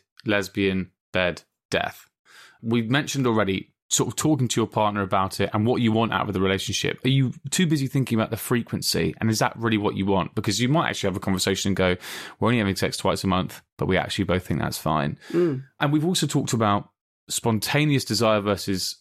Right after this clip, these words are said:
Speaker 1: responsive desire. So maybe when your partner, let's say your partner tries to initiate, you can think to yourself, "Hey, listen,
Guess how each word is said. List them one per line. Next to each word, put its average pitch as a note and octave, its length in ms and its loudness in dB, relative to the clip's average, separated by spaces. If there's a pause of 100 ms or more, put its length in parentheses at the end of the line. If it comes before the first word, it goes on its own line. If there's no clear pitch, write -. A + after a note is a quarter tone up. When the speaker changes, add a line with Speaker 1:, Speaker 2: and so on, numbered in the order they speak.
(120)
Speaker 1:
responsive C#3 600 -2
desire. A#2+ 520 2 (140)
So D3 160 2
maybe F3+ 640 2 (460)
when C#3+ 280 2
your C3+ 120 4
partner, A#2 580 2
let's B2+ 160 0
say C3+ 100 2
your A2+ 120 2
partner A#2 260 -4
tries A2 300 0
to G#2 100 0
initiate, G2 540 2 (680)
you D#3+ 500 2 (120)
can D3 140 0
think D#3 140 0
to D3 60 -2
yourself, C#3 300 0
"Hey, G2 180 0
listen, - 400 -4